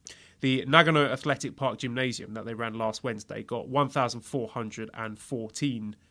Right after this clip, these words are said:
people in attendance. Now, during last year's Best of the Super Juniors, on a Friday, they drew only nine hundred and thirteen in the same building for a show that had Dragon Lee versus Ospreay, but also featured Naito in the main event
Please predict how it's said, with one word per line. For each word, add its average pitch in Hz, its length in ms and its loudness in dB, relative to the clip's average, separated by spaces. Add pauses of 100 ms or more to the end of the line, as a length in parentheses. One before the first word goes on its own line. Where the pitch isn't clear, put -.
(300)
people 113 500 -6
in 113 100 -8
attendance. 107 560 -8 (640)
Now, 135 100 4
during 175 560 8 (100)
last 156 400 6
year's 135 160 2
Best - 280 -2
of 135 40 -8
the 123 40 -6
Super 135 280 0
Juniors, 120 680 0 (180)
on 160 100 8
a 139 40 6
Friday, 185 760 6 (340)
they 147 200 2
drew 156 340 2
only 156 240 4
nine 151 280 2
hundred 127 260 -4
and 123 100 -6
thirteen 131 500 2
in 104 60 -6
the 107 80 -8
same 117 240 -4
building 107 420 -2 (380)
for - 140 -6
a - 20 -4
show 131 220 4
that 117 160 -2
had 120 160 0
Dragon 131 300 6
Lee 120 100 0
versus 113 340 -4
Ospreay, 120 500 -2
but 127 140 0
also 143 320 2
featured 131 420 -2
Naito 135 520 0
in 123 160 -4
the 120 40 -4
main 123 240 -2
event 123 360 0